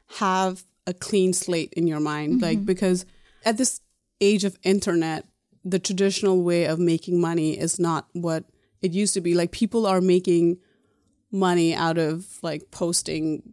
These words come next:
Speaker 1: things on Instagram, you
Speaker 2: Mm-hmm.
Speaker 1: know, and just, like, this whole, um,
Speaker 2: There's a huge gen-, there's a wide genre of
Speaker 1: Mm-hmm.
Speaker 2: jobs and
Speaker 1: Mm-hmm.
Speaker 2: careers out there. You can be an
Speaker 1: Yeah.
Speaker 2: influencer now.
Speaker 1: Yeah.
Speaker 2: Like, you can
Speaker 1: And, and that's the thing, like, the, the job that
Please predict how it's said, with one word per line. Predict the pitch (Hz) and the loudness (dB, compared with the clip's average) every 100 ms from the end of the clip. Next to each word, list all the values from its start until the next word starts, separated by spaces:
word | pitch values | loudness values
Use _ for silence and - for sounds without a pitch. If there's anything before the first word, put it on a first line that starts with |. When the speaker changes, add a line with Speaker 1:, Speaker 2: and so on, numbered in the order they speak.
| - | -6
Speaker 1:
things | 175 165 160 | 0 0 0
on | 160 | -4
Instagram, | 160 170 - 175 - - 143 | -4 -4 -4 0 2 4 6
you | - | 6
Speaker 2:
Mm-hmm. | - | 6
Speaker 1:
know, | 165 | 2
and | 165 170 170 196 | 2 0 -2 -4
just, | 220 254 | -2 0
like, | 220 | -2
this | 208 208 | -2 -4
whole, | - 214 208 208 202 - _ _ _ - | -2 2 2 2 -2 -12 _ _ _ -4
um, | 185 175 | 0 4
Speaker 2:
There's | 277 | 4
a | 285 | 4
huge | 294 349 233 | 4 4 2
gen-, | 233 233 240 233 | 2 2 2 2
there's | 277 294 294 | 2 2 2
a | 269 - 226 - | 0 -4 -16 -10
wide | 226 269 320 233 | -2 0 2 2
genre | 240 233 233 226 | 2 2 0 0
of | 180 208 | -4 0
Speaker 1:
Mm-hmm. | 214 202 | 2 4
Speaker 2:
jobs | 190 247 262 202 - | 2 2 0 -2 0
and | 233 214 196 | 4 6 4
Speaker 1:
Mm-hmm. | 208 | 2
Speaker 2:
careers | 208 254 269 220 | 0 0 2 0
out | 196 190 - | -2 -6 -6
there. | 135 | -4
You | 214 | -4
can | 226 240 | 0 0
be | 220 | 0
an | 202 | -4
Speaker 1:
Yeah. | - 226 262 294 | -2 -2 -2 -2
Speaker 2:
influencer | 294 294 311 302 | -4 -6 -8 -8
now. | 302 302 311 302 | -8 -10 -10 -4
Speaker 1:
Yeah. | 220 240 226 | 0 2 0
Speaker 2:
Like, | 220 247 | -4 -6
you | 247 | -8
can | 254 - - | -8 -12 -2
Speaker 1:
And, | 269 | 0
and | 269 262 | 4 4
that's | 320 | 4
the | 320 | 2
thing, | 311 302 | 0 2
like, | 226 202 190 | 2 0 0
the, | 208 185 - | 0 -2 -2
the | 214 | -2
job | 190 220 240 247 - | 0 0 0 -2 -2
that | 214 196 185 | 0 2 2